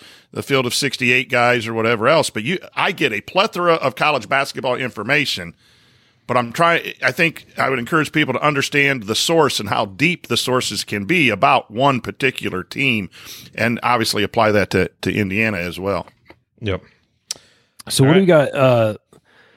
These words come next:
Speaker 3: Liam McNeely and Queen are doing their visits together, right? Did we get,
Speaker 2: Yes.
Speaker 3: we got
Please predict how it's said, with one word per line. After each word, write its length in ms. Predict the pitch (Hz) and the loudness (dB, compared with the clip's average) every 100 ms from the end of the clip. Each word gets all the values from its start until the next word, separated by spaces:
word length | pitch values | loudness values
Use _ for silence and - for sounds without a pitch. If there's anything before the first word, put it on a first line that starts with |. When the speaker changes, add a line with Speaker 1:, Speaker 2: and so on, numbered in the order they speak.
| _ _ - | _ _ -8
Speaker 3:
Liam 920 | 113 127 190 190 180 175 165 156 127 117 | -2 4 6 8 6 6 4 0 -2 -4
McNeely 1120 | 117 123 - 110 120 127 127 117 101 95 92 | -2 -2 -2 0 4 6 6 6 4 2 -2
and 540 | - 107 101 92 92 - | 0 2 2 0 -4 -6
Queen 400 | - 135 123 113 | -2 4 4 4
are 80 | 98 | 4
doing 260 | 107 104 104 | 4 4 4
their 100 | 95 | 2
visits 400 | 101 92 87 - | 0 0 -2 -2
together, 460 | 87 87 85 80 | -2 -2 0 -2
right? 240 | 80 87 90 | -4 -4 -2
Did 140 | 101 | 0
we 80 | 113 | 0
get, 200 | 139 - | 0 2
Speaker 2:
Yes. 120 | 104 | 4
Speaker 3:
we 40 | 120 | 4
got 160 | 98 | 2